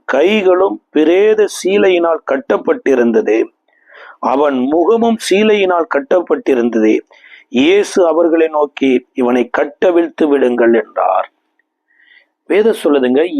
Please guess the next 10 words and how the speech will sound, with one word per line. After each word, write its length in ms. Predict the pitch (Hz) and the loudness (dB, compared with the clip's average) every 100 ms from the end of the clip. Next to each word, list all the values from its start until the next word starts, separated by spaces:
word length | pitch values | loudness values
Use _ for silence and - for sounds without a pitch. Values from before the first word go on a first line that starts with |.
| 156 | 2
"இவைகளை 520 | 180 240 233 226 226 226 - | 2 2 2 2 0 -2 -10
சொன்ன 480 | - 202 240 254 254 247 - | -2 2 4 4 2 -2 -2
பின்பு" 360 | 214 208 190 202 185 | 0 2 2 2 2
அப்படிங்கிறார். 440 | 147 143 120 571 - _ _ _ _ _ _ _ _ - | 0 -4 -4 -6 -8 _ _ _ _ _ _ _ _ -10
அப்போ 180 | - 180 135 156 | -2 0 2 2
எவைகளை 440 | 214 302 277 - 123 - | 2 2 2 2 -2 -2
சொன்னார் 440 | 190 185 185 190 - 147 | -2 0 0 -2 -4 -6
அப்படின்னா, 500 | 135 123 107 90 98 92 127 165 208 _ _ _ _ _ - | -2 -2 -2 -6 -8 -4 -4 -4 -6 _ _ _ _ _ -6
மேல 280 | 127 147 139 - | -2 0 0 0
சொல்லப்பட்டிருக்குது 800 | 117 127 123 110 113 107 104 | -2 -2 -4 -4 -2 0 -2